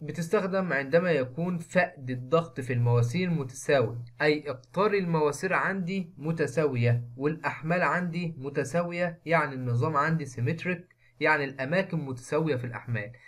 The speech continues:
يعني حمل الجزء الموجود في الزون اللي، أو الفان كويل الموجود فيها ديت أو المكان ديت مثلًا عشرة طن تبريد، تمام؟ فهو نفس الحمل اللي موجود في الزون ديت هو نفس الحمل اللي موجود في الزون ديت،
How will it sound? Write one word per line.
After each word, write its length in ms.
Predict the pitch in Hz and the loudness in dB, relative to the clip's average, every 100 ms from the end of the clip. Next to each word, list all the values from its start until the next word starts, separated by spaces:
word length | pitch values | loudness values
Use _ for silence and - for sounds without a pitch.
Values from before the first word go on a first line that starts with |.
| - _ | -20 _
يعني 260 | 127 135 143 | 2 2 2
حمل 360 | - 220 226 175 | 2 0 2 0
الجزء 640 | 156 135 165 208 - 160 | -2 -2 0 0 -2 -6
الموجود 560 | 139 131 131 131 190 190 | -4 -2 -2 -2 -4 -4
في 140 | 151 | -6
الزون 460 | 131 120 175 175 123 | -6 -4 -2 -2 -2
اللي، 200 | 117 117 | -2 -4
أو 400 | 117 120 113 113 | -4 -2 -2 -2
الفان 340 | 117 156 170 | -4 -4 -4
كويل 180 | 170 170 | -4 -2
الموجود 400 | 147 135 165 165 | -2 -2 -4 -2
فيها 200 | 190 165 | 0 0
ديت 360 | 180 185 175 | 0 -2 -2
أو 160 | - 120 | -2 -2
المكان 400 | 120 120 170 185 | 0 0 -2 -4
ديت 360 | 190 196 190 - - - _ - | -2 0 -2 -4 -20 -20 _ -2
مثلًا 500 | 165 180 175 175 156 | 0 0 0 0 0
عشرة 360 | 139 170 165 147 | 0 0 0 0
طن 460 | - 190 180 151 | 0 -2 -2 -4
تبريد، 680 | 147 135 131 156 220 170 - _ _ _ | -2 -4 -2 0 0 -4 -16 _ _ _
تمام؟ 340 | 131 160 226 185 - - _ | -2 0 0 -4 -16 -20 _
فهو 600 | - 156 151 214 208 208 - - | -4 0 2 4 4 2 -2 -6
نفس 360 | 160 202 - 165 | 0 0 -2 -8
الحمل 360 | 151 185 190 | -4 -4 -2
اللي 120 | 165 147 | -2 0
موجود 320 | 131 143 165 | -2 -2 -4
في 80 | 143 | -6
الزون 340 | 123 147 170 | -4 -2 -2
ديت 380 | 185 185 180 175 _ _ _ 139 | -2 -2 -4 -8 _ _ _ -2
هو 200 | 151 143 | 0 0
نفس 300 | 175 175 147 | 0 -4 -12
الحمل 360 | - 165 165 | -4 0 0
اللي 120 | 143 | 0
موجود 360 | 131 123 127 160 | -2 -4 -4 -6
في 80 | - | -4
الزون 360 | 127 123 170 | -2 0 -2
ديت، 360 | 170 190 185 | -2 -2 -2